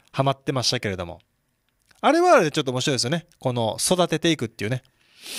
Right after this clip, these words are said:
トマブンさん。四時のエンディング、リクエストあざっす。えー、仕事していても街中、見ぐるぐるしていたら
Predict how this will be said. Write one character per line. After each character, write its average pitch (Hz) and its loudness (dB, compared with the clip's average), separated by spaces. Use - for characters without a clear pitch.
ト 247 6
マ 285 10
ブ 247 6
ン 208 4
さ 139 2
ん。 - -6
四 262 6
時 269 2
の 220 2
エ 175 2
ン 170 -6
デ 165 0
ィ 156 -2
ン - -4
グ、 139 0
リ 156 -2
ク 214 4
エ 208 6
ス - 0
ト 165 2
あ 165 2
ざ 220 4
っ 202 2
す。 - 0
え 165 4
ー、 - 2
仕 254 4
事 262 2
し - 4
て 262 2
い 233 0
て 196 0
も 175 4
街 180 -2
中、 185 2
見 220 0
ぐ 208 0
る 202 2
ぐ 196 0
る 202 2
し - -4
て 190 2
い 170 -2
た 151 0
ら 127 2